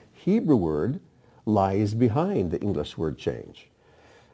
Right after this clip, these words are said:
And I thought, "Well, there's probably a couple Hebrew words there," but I was shocked to find that there were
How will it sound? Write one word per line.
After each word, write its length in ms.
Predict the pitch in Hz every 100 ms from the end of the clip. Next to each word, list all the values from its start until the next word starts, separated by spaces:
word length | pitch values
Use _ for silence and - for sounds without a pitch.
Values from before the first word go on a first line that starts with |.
| _ -
And 200 | 117 117
I 120 | 170
thought, 320 | 190 151 135
"Well, 100 | 165
there's 180 | 170 202
probably 360 | - 190 151 104
a 40 |
couple 540 | - 101 - 87 - -
Hebrew 320 | - 104 82
words 380 | 73 73 71 87
there," 200 | 71 76
but 160 | 87 92
I 160 | 107
was 160 | 101 90
shocked 400 | - 131 107 -
to 60 | 98
find 320 | - 90 90
that 160 | 87
there 160 | - 90
were 220 | 78 76